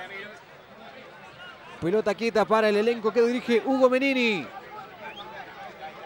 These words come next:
Estamos en seis minutos de este primer tiempo aquí en el Coster. Tercera fecha de esta llave litoral,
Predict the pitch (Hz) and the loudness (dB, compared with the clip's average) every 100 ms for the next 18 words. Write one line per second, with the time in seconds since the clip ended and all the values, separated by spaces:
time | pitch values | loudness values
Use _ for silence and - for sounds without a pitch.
0 | 160 - 202 208 226 - 165 170 - - | -14 -14 -14 -16 -18 -16 -14 -14 -14 -14
1 | - - - - - - - - 220 220 | -14 -16 -14 -16 -16 -16 -10 -4 0 0
2 | - - 190 196 254 240 254 247 202 196 | -2 -6 -10 0 2 2 2 2 4 4
3 | 170 - - - - - - - - - | 4 -6 -16 -18 -18 -18 -18 -18 -14 -2
4 | 214 - 220 208 240 247 208 254 214 226 | 0 2 0 2 2 0 0 0 2 2
5 | 254 240 233 262 - 214 190 131 - - | 2 -2 4 4 6 4 4 2 -6 -14
6 | - - - 185 185 240 220 254 247 214 | -16 -16 -6 -4 0 2 4 2 2 2
7 | 220 214 226 190 262 233 247 233 254 254 | 2 2 2 4 4 2 2 4 6 6
8 | 226 185 | 4 0